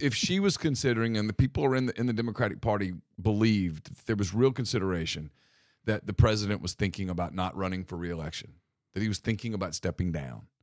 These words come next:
for health reasons, I just don't think in today's news cycle you'd really be able to hide that. That, that, that speculation would come out, and that speculation has not occurred.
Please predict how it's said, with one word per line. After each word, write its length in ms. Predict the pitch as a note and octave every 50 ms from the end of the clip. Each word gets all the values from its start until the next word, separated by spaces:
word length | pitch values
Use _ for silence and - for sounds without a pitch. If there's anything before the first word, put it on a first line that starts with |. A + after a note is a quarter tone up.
| _ _ _ _ _ _ _ _ _ _ _ _
for 120 | - G2+ G2+
health 240 | G2+ F2+ D#2+ - -
reasons, 420 | D2+ D2 C#2+ B1+ B1 G#1+ - - - _ _ _ _ _ _ _ _ _ _ _ _ _ _ _ _ _ _ _ _ _ - -
I 120 | - D#3
just 260 | D#3 C#4+ D4 - -
don't 240 | - C3 A#2+ E2 -
think 220 | B2 A#2 G2+ -
in 80 | G2 F2+
today's 460 | - - F2 E2+ F#2 F#2+ G2 F#2 D#2+ F2
news 180 | F2+ F#2+ F2+ -
cycle 400 | - E2 E2 D#2+ - D#2+ D2+ D#2
you'd 220 | D#2+ F#2 G2+ F2+
really 500 | F2+ F2+ F2+ F#2 G2 G2+ G#2 F#2+ G2 F#2
be 120 | E2 E2+ E2+
able 160 | E2+ D#2+ D#2+
to 80 | D2+ D2
hide 380 | - - - D2 C#2 C#2 C2+ B1
that. 200 | - - - _ _ -
That, 180 | A#2 - -
that, 220 | A#2+ C3 C#3 - _ _ _ _ _ _ _ -
that 200 | B2 C#3+ D3 -
speculation 640 | - - - C#3+ B2+ - B2+ A2 A2+ A2+ G#2 - G#2+
would 120 | F#2+ E2+
come 180 | - - F#2+ F2+
out, 160 | E2 D2+ - -
and 140 | G2 G#2+
that 120 | B2+ - -
speculation 640 | - - - - - E3 C3+ C#3 C#3 - - A2
has 180 | G#2+ G2 F2 D#2+
not 260 | F2+ F2+ F#2 G#2+ A2+
occurred. 460 | G2+ - - G2 G2 G2 E2 C#2 -